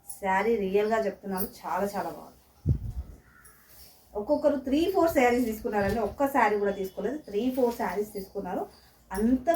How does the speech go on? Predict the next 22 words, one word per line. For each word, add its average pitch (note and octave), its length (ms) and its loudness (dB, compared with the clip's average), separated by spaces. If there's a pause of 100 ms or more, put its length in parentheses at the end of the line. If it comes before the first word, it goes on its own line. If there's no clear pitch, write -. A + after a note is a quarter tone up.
కన్వీనియంట్గా G3 640 2
ఉంది, F#3 260 0
అంత G3 340 -4
కంఫర్ట్గా F#3 640 -2
ఉందన్నమాట. E3+ 640 -6 (400)
ఇందులో C#4 340 -2
చూడండి G#3 260 0
ఎన్ని G#3+ 260 -2
డిఫరెంట్ G3 400 -2
వెరైటీస్ E3+ 400 -6
వచ్చాయి. D3 340 -10 (540)
ఇది, D#3+ 180 -12 (500)
ఇది G#3 120 4
కూడా A3 160 8
సేమ్ G#3 420 2
ఇలా, A3 320 2 (200)
ఇదేమో C#4 320 2
సెల్ఫ్ D4 360 0
వచ్చింది, A#3+ 320 0
ఇదేమో C4 200 0
కాంట్రాస్ట్లో F#3 580 -6
వచ్చింది. D#3+ 320 -16